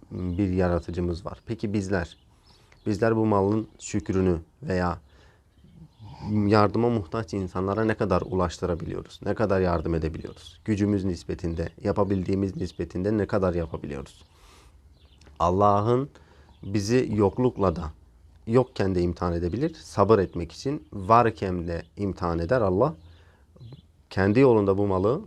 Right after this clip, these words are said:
bize verdiği bu malları harcayabiliyor muyuz diye. Dolayısıyla insan, e, her an imtihanda olduğunu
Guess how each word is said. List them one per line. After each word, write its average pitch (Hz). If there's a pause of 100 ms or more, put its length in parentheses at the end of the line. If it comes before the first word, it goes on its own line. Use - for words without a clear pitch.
(140)
bize 95
verdiği 87
bu 92
malları 87
harcayabiliyor 98
muyuz 90
diye. - (1040)
Dolayısıyla 135 (920)
insan, 113 (460)
e, - (580)
her 110
an 104
imtihanda 95
olduğunu 87